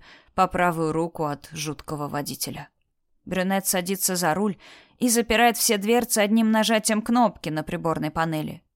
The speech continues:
В следующую секунду машина плавно двигается с места.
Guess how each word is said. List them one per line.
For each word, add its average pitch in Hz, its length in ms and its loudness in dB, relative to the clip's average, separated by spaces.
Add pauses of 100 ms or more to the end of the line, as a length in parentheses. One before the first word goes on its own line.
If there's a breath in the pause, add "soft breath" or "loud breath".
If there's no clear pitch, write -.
(120)
В - 80 -14
следующую 160 580 -4
секунду 190 640 -2
машина 170 500 -4
плавно 160 560 -2
двигается 151 580 -6
с - 100 0
места. 147 460 -8